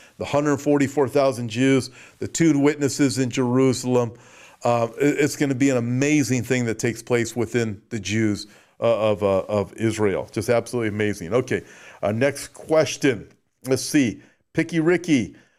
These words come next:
what do you think will be, uh, pushed by world governments next? H one N one or climate change? Climate change is already being pushed. Uh, we, we, you know, wha-, what's the thing that's going on over in China?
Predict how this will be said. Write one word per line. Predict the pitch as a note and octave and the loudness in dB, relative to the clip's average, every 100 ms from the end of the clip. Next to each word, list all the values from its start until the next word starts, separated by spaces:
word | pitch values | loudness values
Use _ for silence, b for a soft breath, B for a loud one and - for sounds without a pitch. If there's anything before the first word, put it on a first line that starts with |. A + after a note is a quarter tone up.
| b | b
what | - C3 E3+ | -2 0 0
do | F3+ | 2
you | E3+ | 0
think | - - E3+ - | 2 0 0 0
will | C3+ D3+ D3+ | 2 2 2
be, | A2+ C#3 D3 D3 A#2+ - B B B B - | 2 4 6 6 2 -4 B B B B -2
uh, | A#2 | -2
pushed | A#2+ D#3+ F3 - B2+ | 0 0 0 -2 -2
by | C#3 C#3 | 2 2
world | C3+ D3 C#3 | 2 0 2
governments | C3+ C3+ C3+ C3+ - | 2 2 -2 -2 0
next? | C3+ B2 - - - | 0 0 -2 -10 -2
H | C#3+ C#3+ | -2 0
one | C3+ B2+ | 0 2
N | D3+ D3+ | 2 2
one | D3 | 0
or | C#3+ B2 | 0 -2
climate | B2 - C3+ B2 A2+ | 0 0 0 -2 -4
change? | A2+ E2+ - - | -6 -6 -10 -12
Climate | - C#3+ D3+ - | -2 -2 -2 -2
change | D3 C#3 | -2 -2
is | A2+ | 0
already | B2 C3+ D#3 D3+ | 2 4 4 2
being | E3 C#3+ | 0 -2
pushed. | E3+ F3+ - B B B B B C3+ | 0 0 -2 B B B B B 0
Uh, | C3 B2 B2 | 2 2 0
we, | C3+ C#3 D#3 | 0 0 0
we, | C#3+ | -6
you | D3+ D#3+ E3+ | -4 0 0
know, | D#3+ | -2
wha-, | F3+ | -2
what's | F3 A3 - | 0 0 0
the | G#3 | -2
thing | - - F3 D#3 | -2 -2 0 0
that's | C#3 | 0
going | D#3 D3 | 0 2
on | C#3+ C#3+ | 2 2
over | C3+ B2+ | 0 -2
in | B2 | -4
China? | - C#3 C3+ C3 | 0 2 4 2